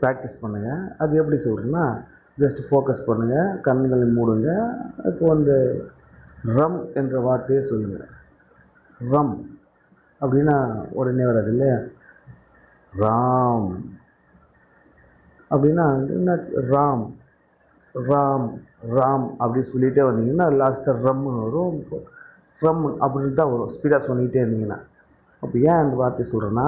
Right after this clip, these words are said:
அந்த ரம் அப்படின்னப்போ அந்த இடம் வைப்ரேட் ஆக ஆரம்பிக்கும்.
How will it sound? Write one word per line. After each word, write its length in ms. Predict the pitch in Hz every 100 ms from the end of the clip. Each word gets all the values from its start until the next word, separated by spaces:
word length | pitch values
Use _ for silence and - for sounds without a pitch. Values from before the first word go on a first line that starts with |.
| 160
அந்த 140 | 131 107 123
ரம் 180 | 165 - 110
அப்படின்னப்போ 540 | 110 123 113 - 139 120 135
அந்த 240 | 143 127
இடம் 160 | 139 123
வைப்ரேட் 400 | 120 123 120 113
ஆக 140 | 107 104
ஆரம்பிக்கும். 380 | 98 - -